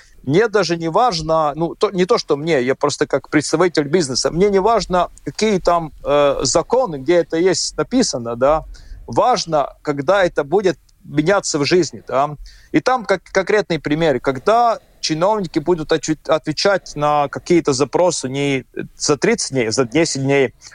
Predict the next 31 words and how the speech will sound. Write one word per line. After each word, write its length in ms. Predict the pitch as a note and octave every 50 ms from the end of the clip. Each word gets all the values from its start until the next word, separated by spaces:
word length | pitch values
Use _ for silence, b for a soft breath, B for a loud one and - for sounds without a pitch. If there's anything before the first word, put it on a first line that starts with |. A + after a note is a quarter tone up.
| B B B -
когда 480 | - D3+ C#3 C3 - G3+ A3 A3+ A3
маленькую 680 | F#3+ D#3+ E3 F#3 - G#3 F#3+ E3+ C#3+ - D#3+ D#3 D3+ D3
какую-то 480 | - C#3+ C#3+ - F3+ F3+ F3 D#3 - C#3
самую, 400 | - - F3+ F3+ F3 D#3 C#3+ -
там, 260 | - C#3+ C3+ C3+ B2
за 80 | C3+ C3
шестьдесят 420 | - - D#3 C#3 - F#3 E3+ -
квадратных 600 | _ - D3 C3+ C3+ D3 F3 F3+ - - C3 -
метров 240 | E3 F3 D3+ D3 B2+ -
мы 80 | D3 C#3+
можем 320 | D#3 F3+ F3+ C#3+ D3 C3
построить 420 | - D3 C3+ - - F3+ F3+ E3 C#3
без 240 | A#2 D#3+ F3+ F3+ E3
разрешения, 640 | D#3 D3+ C3 - - - D3 C3+ B2 A#2+ A#2 G#2+ - _ b b b b b b b _
когда 460 | - D#3 D3 C#3 B2 F#3 G3+ G#3+ G3+
какие-то 480 | - - D3 - F#3 G3+ G3 E3 - D3+
госучреждения 1200 | C#3 C#3+ F#3+ A3+ G3 - - - F3+ F3 - - F3 F3+ G#3 C#3 A#2+ C3 F#3 G3 F#3 E3 D3 C3
не 120 | C3+ C#3+
будут 320 | C#3 C3 F#3+ G3 E3+ D#3+ -
сбрасывать 720 | - - E3+ F#3+ G3+ F#3+ - - D#3+ D#3+ D#3 C#3+ - -
уже 260 | D3 B2+ B2 E3 E3
ту 240 | - - G3+ G#3 G3
информацию, 600 | E3 C#3+ - D3+ D#3 E3+ G3 G3 - - - C#3
которую 420 | - D#3 C#3+ - E3+ E3 D#3 D3
мы 100 | C#3+ C#3+ C#3
дали. 320 | B2+ D#3+ D#3+ D3 B2+ G#2+ B B B B B
Вот 160 | D#3 E3 - -
тогда 280 | G3+ G#3 G3+ A#3 B3 A#3
я 60 | G3
скажу: 380 | - - F#3 D#3+ D3+ D3 A2+ -
«Да, 440 | - A#2+ A#2 G3 A#3+ C4 G#3 D#3